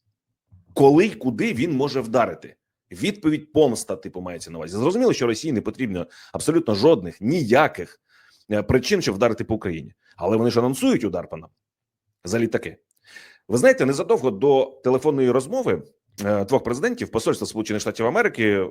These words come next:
в Україні вийшло з заявою, в якій попередило своїх громадян проявляти обережність. Це стандартна процедура. Посольство С Ш А зазвичай так робить, коли розвідка повідомляє про якусь небезпеку. Так вже було в Україні безліч разів. Ви це знаєте, друзі.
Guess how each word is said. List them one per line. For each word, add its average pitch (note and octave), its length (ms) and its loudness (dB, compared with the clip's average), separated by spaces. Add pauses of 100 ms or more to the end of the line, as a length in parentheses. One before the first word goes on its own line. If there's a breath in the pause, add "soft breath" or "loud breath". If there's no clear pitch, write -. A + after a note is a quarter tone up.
в F2+ 340 -2
Україні B2 420 0
вийшло A#2+ 300 -2
з G2 40 -6
заявою, D3+ 380 0
в G#2+ 40 -2
якій A2+ 200 -4
попередило B2 520 -2
своїх F2+ 300 -8
громадян G3 440 -2 (380 soft breath)
проявляти C#3 440 2
обережність. G#2+ 800 -4 (760)
Це D#3 140 -2
стандартна F#2+ 520 0
процедура. E3 540 -2
Посольство G#2+ 440 -4
С - 60 -8
Ш B2 80 0
А A2 40 2
зазвичай G2+ 360 -2
так - 180 -6
робить, D#3+ 200 -2
коли G#2+ 200 0
розвідка A#2+ 340 -2
повідомляє G#2 420 -4
про F2+ 120 -8
якусь B2+ 320 -6 (200)
небезпеку. B2 580 -2
Так G3+ 160 2
вже B2 140 0
було C#3+ 380 2
в A2 80 -6
Україні B2+ 280 -2
безліч G#2+ 420 -4
разів. G2 240 -4
Ви B2 120 0
це A2+ 120 -8
знаєте, E2 320 -8
друзі. - 220 -20